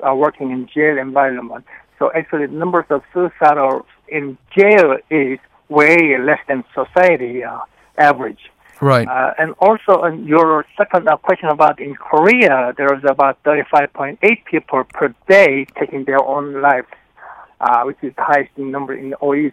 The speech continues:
Speaker 1: C D countries. So, uh, in Korea,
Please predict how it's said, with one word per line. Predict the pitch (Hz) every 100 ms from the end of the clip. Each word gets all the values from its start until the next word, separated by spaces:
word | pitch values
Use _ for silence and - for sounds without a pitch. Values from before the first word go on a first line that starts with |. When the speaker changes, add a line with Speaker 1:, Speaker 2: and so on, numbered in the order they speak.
| -
Speaker 1:
C | 147
D | 147 208
countries. | 180 147 135 123 120 - - - - _ _ 165
So, | 151 151
uh, | 147 139 127 _ _ _ _ _ -
in | 208 214
Korea, | - - - 208 226 262 269 240 180 156